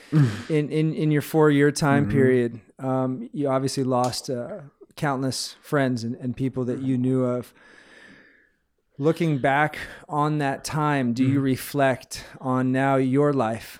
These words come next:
Speaker 2: and how you're able to serve a greater purpose in memory for
Speaker 1: Mm-hmm.
Speaker 2: some of those men?
Speaker 1: I, I'll, I'll give it to you like this, 'cause I had a, a moment with my commanding officer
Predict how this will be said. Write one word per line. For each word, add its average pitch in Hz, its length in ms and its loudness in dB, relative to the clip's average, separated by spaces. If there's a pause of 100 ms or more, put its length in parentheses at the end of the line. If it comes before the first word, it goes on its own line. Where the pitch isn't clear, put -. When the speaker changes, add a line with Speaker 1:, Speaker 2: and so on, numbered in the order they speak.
Speaker 2:
and 131 180 -2
how 135 520 0
you're 135 240 2
able 135 220 0
to 123 100 -4
serve 131 260 -2
a 127 60 -2
greater 123 300 0
purpose 139 680 -2 (200)
in 131 360 -2 (240)
memory 139 600 0 (400)
for 120 60 2
Speaker 1:
Mm-hmm. 135 240 10
Speaker 2:
some 139 220 4
of 131 120 0
those 120 240 0
men? 107 260 -6 (380)
Speaker 1:
I, 143 160 10
I'll, 135 380 4
I'll 120 100 4
give 120 220 2
it 110 80 -4
to - 140 2
you 110 100 6
like 98 240 2
this, 95 240 -2
'cause 95 160 -6
I 117 100 0
had 127 200 6
a, 104 300 -2
a 98 200 -2
moment 117 500 2
with 107 220 -2
my 104 120 -2
commanding 107 440 -2
officer 101 840 -2